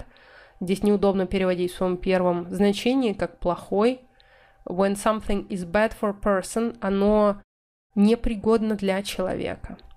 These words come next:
The air pollution is very bad. Загрязнение воздуха очень сильное,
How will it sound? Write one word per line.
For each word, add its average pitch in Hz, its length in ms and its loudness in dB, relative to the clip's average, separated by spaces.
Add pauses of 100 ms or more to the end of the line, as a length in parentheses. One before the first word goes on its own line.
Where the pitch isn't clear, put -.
(360)
The 202 260 2
air 220 300 4
pollution 220 540 0
is 196 240 0
very 208 300 2
bad. 196 480 0 (180)
Загрязнение 208 640 2
воздуха 202 460 0
очень 202 340 0
сильное, 214 1000 0